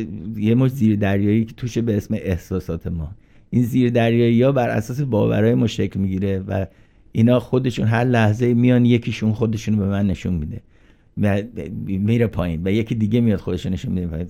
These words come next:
ممکنه شما در عرض یک ساعت چند تا احساس رو تجربه بکنی، یعنی اینکه چند تا از این زیر دریایی بیان بالا خودشون نشون بدن برن پایین. موضوعی که هستش اینه که من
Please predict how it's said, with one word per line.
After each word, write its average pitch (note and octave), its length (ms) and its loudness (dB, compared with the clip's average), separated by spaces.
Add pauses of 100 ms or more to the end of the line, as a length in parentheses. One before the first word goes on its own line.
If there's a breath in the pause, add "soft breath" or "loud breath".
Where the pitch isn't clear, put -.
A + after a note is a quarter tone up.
(160)
ممکنه A2+ 400 0
شما A#2+ 240 0
در A2+ 200 0
عرض A2 340 -2
یک A2 220 0
ساعت A#2+ 260 -2
چند C#3 280 0
تا C#3 100 0
احساس A#2 340 2
رو A2 60 -2
تجربه F2+ 540 -4
بکنی، E2+ 340 -8
یعنی F#2+ 240 -4
اینکه A2 280 -2
چند A2 300 0
تا A2+ 80 0
از G#2 160 -2
این A2+ 100 2
زیر G#2 240 0
دریایی G2 420 2
بیان A2 300 2
بالا G#2 240 2
خودشون G#2 440 0
نشون G#2+ 320 2
بدن G#2 300 0
برن G2+ 260 -2
پایین. E2+ 280 -8 (760 loud breath)
موضوعی C3 460 6
که D#3+ 160 0
هستش C#3 580 -2
اینه D#3+ 200 0
که E3+ 160 -2
من E3 340 2